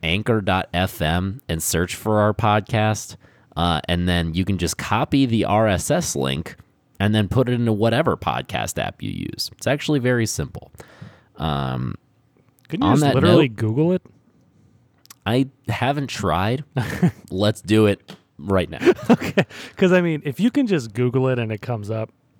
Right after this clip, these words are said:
Speaker 2: the game's over. I mean, you have no <laughs> excuse anymore. You could t-, literally tell, um, uh, Google to bring it up, like, and s-, not even type it in, just, like,
Speaker 1: Yeah, no, I'm searching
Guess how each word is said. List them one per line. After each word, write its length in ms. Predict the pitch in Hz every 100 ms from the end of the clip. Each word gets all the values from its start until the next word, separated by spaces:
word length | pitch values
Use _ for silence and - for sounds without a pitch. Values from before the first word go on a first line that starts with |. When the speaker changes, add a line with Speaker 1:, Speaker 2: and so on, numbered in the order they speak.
| -
Speaker 2:
the 80 |
game's 320 | 185 254 269 123
over. 380 | 104 92 87 -
I 120 | 180 131
mean, 320 | 135 123 131
you 140 | 226
have 100 | 208 107
no 160 | 120
<laughs> 40 | -
excuse 540 | - - - - -
anymore. 640 | - - - - - - - _ _ _ _ _ _ _ _ - - 247
You 140 | 180 220
could 240 | 220 151
t-, 180 | - 156
literally 580 | 156 165 160 147 135 127
tell, 600 | - 127 120 117 113 113
um, 480 | 107 104 101 101 95 _ _ _ _ _ - -
uh, 240 | 123 107 104 - _ 123
Google 580 | 127 120 110 104 101 - _ _ _ _ _ -
to 80 | 104
bring 240 | 110 98
it 80 | 95
up, 180 | 90 - _
like, 220 | 123 101 92 -
and 160 | 110 95
s-, 120 | - -
not 160 | 117
even 120 | 113 104
type 240 | 104 101
it 80 | 95
in, 200 | 87 85
just, 200 | - -
like, 300 | - - - _ _ _ _ _ _ _ - _ _ _ _ _ _
Speaker 1:
Yeah, 300 | 90 92 76
no, 120 | 78 87
I'm 120 | 107
searching 420 | - 165 - 120